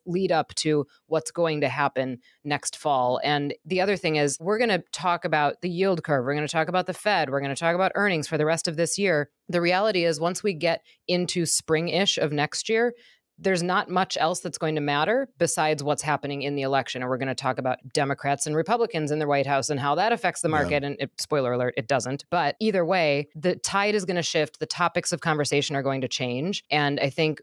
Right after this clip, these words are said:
Speaker 1: what happens this fall in the economy and in the market is gonna matter a lot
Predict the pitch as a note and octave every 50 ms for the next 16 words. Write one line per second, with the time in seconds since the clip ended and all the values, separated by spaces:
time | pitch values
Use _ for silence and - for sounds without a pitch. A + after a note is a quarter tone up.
0 | _ - D3+ D#3 D3 - - D#3 D#3+ D#3+ - F3+ E3+ D#3+ D3 C#3+ D#3 D#3+ D#3+ -
1 | - - - D3 C#3 C3+ C#3 E3 G3+ - - F3 E3+ F3+ F3+ D#3+ C#3+ - - D#3
2 | D3 D#3 D#3+ D#3+ D#3 D3 D3 C#3 C#3 C3+ C3 C3 C3 C#3 C#3+ - A#3 B3 B3+ B3
3 | _ _ _ - - D3+ F3 E3 D#3+ D#3 D#3 D3+ D3+ D#3 D3 D3 - C#3 C3+ C3+
4 | C3 C3+ C3+ D3 G3+ G#3+ -